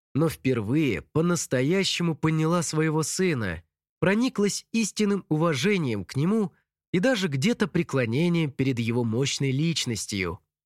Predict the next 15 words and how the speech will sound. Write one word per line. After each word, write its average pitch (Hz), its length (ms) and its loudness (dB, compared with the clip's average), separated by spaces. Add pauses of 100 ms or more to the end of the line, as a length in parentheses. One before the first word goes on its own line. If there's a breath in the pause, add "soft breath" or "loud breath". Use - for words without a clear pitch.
(440)
И 214 80 2
как-то 269 320 0
само 220 340 0
собой 196 380 0
у 175 100 0
неё 180 220 0
случился 156 580 -2
роман 139 420 0 (200)
с - 100 -6
одним 220 380 0
из - 160 -2
преподавателей 143 760 0
йоги 127 460 -2
из - 320 -6
центра, 107 640 -2